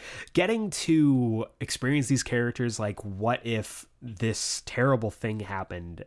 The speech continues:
and it completely shifted everything that we know about these characters, and then br-,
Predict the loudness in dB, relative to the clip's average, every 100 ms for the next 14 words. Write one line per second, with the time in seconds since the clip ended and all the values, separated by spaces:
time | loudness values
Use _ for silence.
0 | -12 -8 -4 -2 -4 -8 -20 -20 -18 -6
1 | -4 -2 0 2 2 2 0 -2 -4 0
2 | 2 2 -2 -6 -6 -4 0 0 0 -2
3 | -2 -4 -2 -4 -4 -4 -4 -8 -8 -10
4 | -6 -4 -2 -2 0 0 -2 -4 -8 -8
5 | -6 -6 -6 -8 -10 -10 -12 -14 -10 -2
6 | 0 0 0 2 2